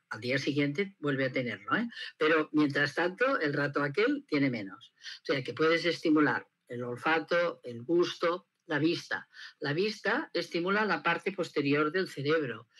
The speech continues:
Y cuando tú miras a distancia, ¿eh? No, no cuando estás cosiendo todo el rato, ¿eh? La mi-, la mirada la-, lejana, ah, permite, eh, mejorar la capacidad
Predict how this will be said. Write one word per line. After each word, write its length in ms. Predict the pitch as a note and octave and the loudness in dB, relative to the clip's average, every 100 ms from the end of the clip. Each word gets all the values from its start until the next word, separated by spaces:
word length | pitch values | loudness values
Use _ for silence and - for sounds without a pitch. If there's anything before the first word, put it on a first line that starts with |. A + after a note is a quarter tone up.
| - - | -18 -6
Y 160 | D#3 D3 | -2 0
cuando 380 | D3+ D3 D3 C#3+ | 0 0 0 0
tú 140 | G3 | 0
miras 360 | G#3 G3+ F3+ E3+ | 2 2 2 2
a 60 | |
distancia, 680 | D#3+ D3 - E3+ D#3 - A2+ | 2 2 2 2 2 -2 0
¿eh? 120 | F3+ G3+ | 0 2
No, 180 | E3 - | 0 0
no 200 | D#3+ E3+ | -2 0
cuando 220 | E3+ D#3+ | -2 -2
estás 280 | D#3 D3+ C#3+ | -2 -4 -4
cosiendo 500 | C#3 C#3 C#3+ C#3 C3 | -4 -2 -2 0 -2
todo 160 | B2+ A#2+ | -4 -6
el 40 | |
rato, 260 | - - E3 | -10 -2 0
¿eh? 160 | G3 | 2
La 140 | D#3 D3 | 2 2
mi-, 160 | D#3+ | 2
la 160 | D3+ D#3 | 2 4
mirada 520 | D#3+ F#3 F#3+ C#3+ C#3+ | 6 6 6 4 0
la-, 160 | C3+ C#3+ C#3 | -2 -2 0
lejana, 600 | C#3 B2+ D#3+ E3 A#3 - - - - - _ | 0 0 2 2 2 0 -6 -20 -20 -20 _
ah, 220 | E3 D#3 D3+ | 6 6 6
permite, 800 | E3+ E3 F#3+ G3+ A3 A#3+ C4 - | 2 2 0 0 0 0 0 -2
eh, 480 | E3+ D#3 D3+ C#3+ C#3 | 2 4 4 4 2
mejorar 760 | D3 D#3 - D#3 E3+ G#3+ C4+ - | 0 0 2 4 6 6 2 -2
la 180 | D3+ C#3+ | 0 0
capacidad 640 | C#3 D3 C#3 D3+ D#3+ D3+ | 0 -2 0 2 2 0